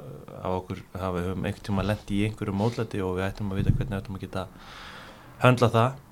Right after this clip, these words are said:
en ég held að, að planið sé bara að vera konsistent, bara að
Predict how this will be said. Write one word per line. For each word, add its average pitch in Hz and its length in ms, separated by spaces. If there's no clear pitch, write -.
en 98 320
ég 92 220
held 101 220
að, 104 340
að 90 200
planið 110 320
sé 110 160
bara 110 160
að 110 60
vera 110 120
konsistent, 113 720
bara 98 260
að 101 440